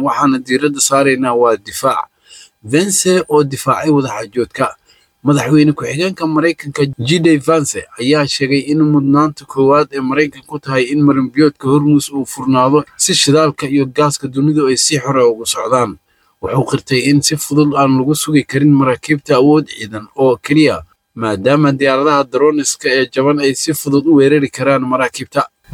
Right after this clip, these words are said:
Vance wuxuu dhaleeceeyey dadka diidan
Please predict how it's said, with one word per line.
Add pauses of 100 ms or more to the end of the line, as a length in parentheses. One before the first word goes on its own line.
Vance
wuxuu
dhaleeceeyey
dadka
diidan